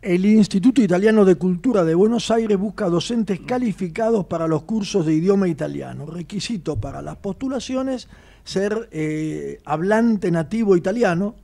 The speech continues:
El maestro podría participar, yo también, vos también, Arturo. Poseer un título de grado en disciplinas humanísticas, poseer D N I y monotributo, o sea, inscripción en monotributo,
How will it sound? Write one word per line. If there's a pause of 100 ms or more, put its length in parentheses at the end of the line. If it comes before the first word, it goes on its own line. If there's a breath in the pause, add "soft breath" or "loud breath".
(200)
El
maestro
podría
participar,
yo
también, (180 soft breath)
vos
también,
Arturo. (520 soft breath)
Poseer
un
título
de
grado
en
disciplinas
humanísticas, (520 soft breath)
poseer
D
N
I (540 soft breath)
y
monotributo,
o
sea,
inscripción
en
monotributo,